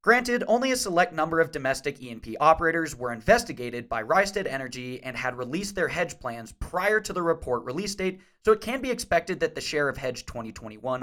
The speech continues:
oil production will grow following the release of the remaining twenty twenty quarterly and year-end reports. It is important to note that the analysis includes all contracts with full or partial floor protection,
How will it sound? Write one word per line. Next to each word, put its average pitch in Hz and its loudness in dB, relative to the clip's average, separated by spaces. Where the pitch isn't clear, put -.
oil 123 -2
production 220 0
will 247 8
grow 185 6
following 185 4
the 185 2
release 143 -2
of 135 -6
the 139 -2
remaining 123 -8
twenty 117 -10
twenty 180 -4
quarterly 160 0
and 143 -8
year-end 110 -10
reports. - -4
It 165 4
is 226 4
important 220 4
to 175 -10
note 135 0
that 143 -8
the 143 -2
analysis 156 2
includes 139 -8
all 175 8
contracts 135 0
with 123 -8
full 190 4
or 170 4
partial 160 0
floor 208 6
protection, 135 -2